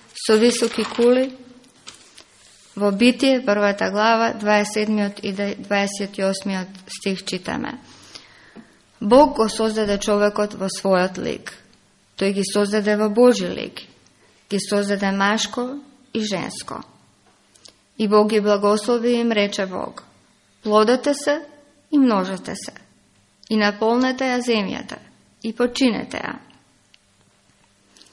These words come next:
Но луѓето одлучија да не го слушаат Бога и се концентрира во, во региони каде,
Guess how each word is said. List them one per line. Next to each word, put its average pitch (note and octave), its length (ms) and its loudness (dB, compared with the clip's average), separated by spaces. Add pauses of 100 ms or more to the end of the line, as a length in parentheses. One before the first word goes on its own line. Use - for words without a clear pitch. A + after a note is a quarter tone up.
(420)
Но C#4 140 4
луѓето D#4 440 4
одлучија C#4 400 2
да C#4 120 2
не C4+ 160 4
го G3 120 0
слушаат G3 480 -8
Бога - 300 -6
и A#3 100 -6
се A3+ 160 -4
концентрира A#3+ 920 2 (760)
во, A3+ 140 -2 (200)
во A3 280 0
региони A3 580 2
каде, G#3+ 400 -2